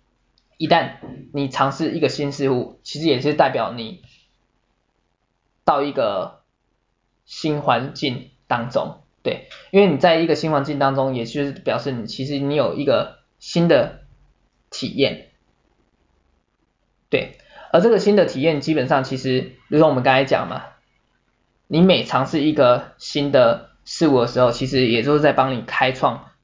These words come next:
不一样的时空，也就是帮助你开创新的人生的开始。对，所以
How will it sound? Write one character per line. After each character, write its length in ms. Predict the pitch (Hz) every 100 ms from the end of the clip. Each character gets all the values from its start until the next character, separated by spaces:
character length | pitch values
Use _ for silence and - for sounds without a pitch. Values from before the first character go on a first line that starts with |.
| _
不 180 | 160 139
一 20 |
样 200 | 135 120
的 80 | 107
时 260 | - - 92
空， 300 | - 185 - - -
也 120 | 135 135
就 120 | 151
是 420 | 151 131 - -
帮 240 | - 139 143
助 160 | 151
你 260 | 123 98 - _
开 220 | - 139
创 380 | 147 131 - _ _
新 280 | - 143 139
的 140 | 113
人 160 | 104 123
生 160 | 113
的 80 | 101
开 240 | - -
始。 300 | - - - _
对， 220 | - - - - -
所 120 | 226
以 320 | 220 151 -